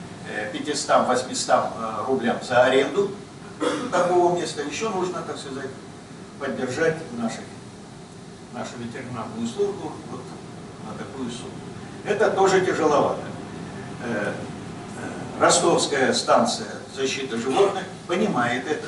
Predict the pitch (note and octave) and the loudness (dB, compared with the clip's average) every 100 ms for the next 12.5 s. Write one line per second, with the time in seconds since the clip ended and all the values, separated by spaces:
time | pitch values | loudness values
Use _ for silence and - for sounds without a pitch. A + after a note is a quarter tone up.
0 | - - - - - F#3 G3 E3 C#3+ A#2+ | -10 -12 -16 -16 -4 2 2 2 2 2
1 | C3+ C#3+ C#3+ - - - - - D#3 D3 | 0 2 0 -2 -10 -12 -14 -10 -4 2
2 | D#3 D3+ D3+ C3+ C3+ C3 - - A2 B2 | 4 6 4 4 0 -4 -8 -12 -8 -2
3 | D#3 D#3 D#3 - C#3 C3 B2+ B2 - - | 0 2 2 2 2 4 4 2 -6 -6
4 | C3+ B2+ A2+ A2+ A2+ A#2+ C3 - - F#3 | -2 2 2 2 -2 -4 -4 -6 -4 0
5 | A#3 G#3+ F#3+ - - - - - D#3+ G3+ | 2 0 -2 -8 -14 -16 -16 -8 0 6
6 | F#3+ F#3 F3+ E3 C3 - - C3+ C3 A#2 | 8 8 8 8 6 2 -2 2 4 4
7 | A#2+ A2+ A#2 C3+ C3+ - C3+ B2+ C3+ A#2 | 6 6 8 6 2 -4 -2 6 8 8
8 | A#2+ A#2+ B2 - - A#2 A#2 A#2+ A#2+ A#2 | 2 0 2 2 0 -6 -6 -4 -2 0
9 | A3 - - - - - - D3+ D3+ - | 0 -2 -10 -14 -14 -14 2 8 8 8
10 | B2+ A#2 C3+ D#3+ D3+ A#2+ A#2 B2 D3 C#3 | 4 4 6 6 8 6 2 -2 -2 -2
11 | C3 B2 - - - - - - C#3+ D3+ | 0 0 -2 -10 -14 -16 -16 -4 2 6
12 | D#3 D3+ - - | 8 8 6 2